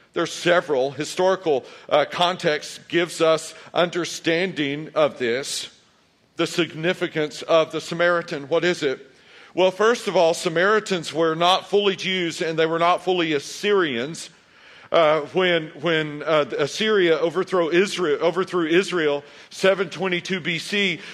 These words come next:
the Assyrians extracted Jews and they replaced them with Assyrians, and the Assyrians and the Jews married, and they created Samaritans. And the Samaritans lived in Samaria, and they were outcast.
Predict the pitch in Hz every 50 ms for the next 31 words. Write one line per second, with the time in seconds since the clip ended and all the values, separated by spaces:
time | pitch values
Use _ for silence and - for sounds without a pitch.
0 | - - - 180 170 170 156 - - - - 202 214 226 226 214 202 190 185 160
1 | - 175 - 180 160 - - - - - - 185 196 202 220 214 214 - 185 170
2 | 151 107 - 151 190 190 190 196 202 190 - - - - - 160 185 180 165 170
3 | 170 170 151 165 151 - - 160 202 208 220 240 - - - - 180 160 160 156
4 | 156 151 156 - - - 170 185 180 170 156 - - - 196 196 202 196 185 165
5 | 165 165 165 160 - - - - - 180 190 156 180 170 160 165 - 208 220 226
6 | 233 220 208 185 175 175 165 - 185 160 185 175 165 156 - 156 202 202 185 -
7 | 135 147 160 180 180 208 208 190 175 160 151 151 - - - - 143 170 170 160
8 | 170 180 180 180 - 190 190 175 170 170 175 151 180 180 - - - - 156 156
9 | 180 202 208 214 208 202 202 180 156 143 135 - - - - - - 220 180 170
10 | 175 - - 190 185 170 175 190 202 233 247 240 220 220 - 190 170 165 - -
11 | 185 190 190 185 135 160 170 156 143 - - - 165 151 156 180 196 208 220 214
12 | 190 180 165 156 156 135 - - - - - 160 165 160 165 156 147 139 - -
13 | 165 175 175 180 180 - - - 160 143 123 120 104 - - - - - -